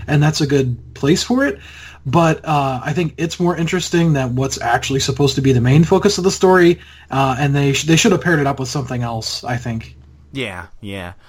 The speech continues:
Speaker 2: Well, you know, I, I can understand that. The, the thing that I remember reading,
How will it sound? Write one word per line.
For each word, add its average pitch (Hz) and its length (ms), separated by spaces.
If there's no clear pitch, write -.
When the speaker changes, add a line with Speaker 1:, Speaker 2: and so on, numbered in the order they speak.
Speaker 2:
Well, 240 400
you 220 120
know, 240 180
I, - 400
I 285 120
can 339 120
understand 135 460
that. 101 260
The, 160 240
the 190 120
thing 349 260
that 113 180
I 120 120
remember 139 760
reading, 117 640